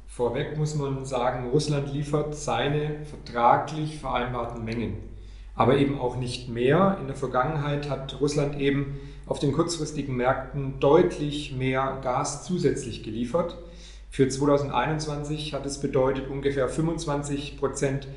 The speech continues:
weniger Er-, Erdgas wie noch zweitausendneunzehn. Zweitausendneunzehn, also vor Corona, als die Wirtschaft noch, äh, im, im normalen Umfang, äh, stattgefunden hat.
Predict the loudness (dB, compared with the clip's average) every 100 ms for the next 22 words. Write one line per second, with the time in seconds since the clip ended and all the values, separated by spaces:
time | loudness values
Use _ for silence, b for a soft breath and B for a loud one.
0 | B B 6 8 10 8 6 4 2 -2
1 | -2 0 0 0 -2 -2 0 -2 0 2
2 | 2 2 2 0 0 -2 -4 B B B
3 | -2 0 2 0 0 0 0 -4 -4 -4
4 | -4 0 0 2 0 2 2 0 -2 -6
5 | -6 -4 -4 -4 -6 -8 -6 -6 -8 -8
6 | -6 -4 -4 -4 -6 -8 -6 -6 -6 -2
7 | 2 2 2 2 0 2 2 2 -2 B
8 | B B 0 2 4 4 2 -2 -4 -4
9 | -6 -6 -6